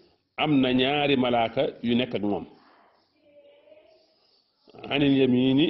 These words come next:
wa ani simali qa'iid, maa yalfisu min qawlin illa ladayhi raqibun wa atid." Kon boo ne, "Assalaamu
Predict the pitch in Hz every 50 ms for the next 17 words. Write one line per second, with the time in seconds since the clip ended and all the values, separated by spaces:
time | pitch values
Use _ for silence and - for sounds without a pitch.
0 | - - - - - - - 113 113 101 113 135 143 139 135 - - 131 123 123
1 | 120 120 117 117 117 - 107 101 107 120 151 175 185 165 294 294 277 - - _
2 | _ _ _ _ _ _ _ - 110 113 120 131 139 135 131 127 131 135 127 -
3 | - 135 - - 127 123 123 120 117 - - 127 123 120 131 190 262 269 - -
4 | - 120 120 113 113 117 120 117 117 113 123 127 110 135 170 156 139 - - 131
5 | 131 147 233 285 240 180 - - - - - - - - 113 - 339 - - -
6 | - - - _ _ _ _ _ _ _ _ _ _ _ _ _ _ _ _ _
7 | _ _ _ - - 160 185 170 151 165 165 165 170 165 170 180 - - - 165
8 | 151 151 156 165 170 165